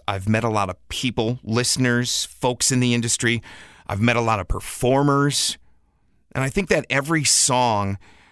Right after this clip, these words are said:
tells a story. And I'm not just talking about the artists of the song or the, the writer of the song. I'm talking about a story from us, the listeners, or in my case, the D J guy, right?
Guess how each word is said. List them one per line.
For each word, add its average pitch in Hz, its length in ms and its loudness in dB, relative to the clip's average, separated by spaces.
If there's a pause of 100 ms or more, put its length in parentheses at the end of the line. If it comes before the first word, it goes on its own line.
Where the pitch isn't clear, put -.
(240)
tells 147 300 0
a 127 60 0
story. 101 800 0 (440)
And 147 120 0
I'm 185 80 2
not 220 160 2
just - 200 0
talking 160 260 2
about 127 340 0
the 113 220 -4
artists 127 440 0
of 127 100 -4
the 127 80 -2
song 123 540 2
or 101 140 0
the, 95 140 -2 (240)
the 98 100 -4
writer 120 600 0
of 123 180 -4
the 131 80 -2
song. 135 560 0 (760)
I'm 165 100 0
talking 247 320 2
about 151 240 4
a 127 60 0
story 135 420 0
from 110 360 -2
us, - 440 0
the 131 140 -2
listeners, 165 760 2
or 131 240 2
in 135 180 0
my 151 180 0
case, 143 320 0
the 123 100 -4
D 135 240 2
J 110 220 0
guy, 90 280 -6
right? 113 320 0